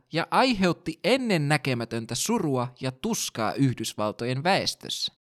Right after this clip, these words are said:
Spiritismi oli keino tuoda mielenrauhaa ja lohtua surun keskelle,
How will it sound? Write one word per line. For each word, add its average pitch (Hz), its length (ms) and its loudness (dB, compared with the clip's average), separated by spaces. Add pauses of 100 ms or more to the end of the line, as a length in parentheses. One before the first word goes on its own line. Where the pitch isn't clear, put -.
(300)
Spiritismi 208 960 0
oli 143 240 0
keino 196 440 2
tuoda 139 340 2
mielenrauhaa 127 1040 2
ja 131 260 -2
lohtua 120 580 0
surun 147 480 2
keskelle, - 640 -4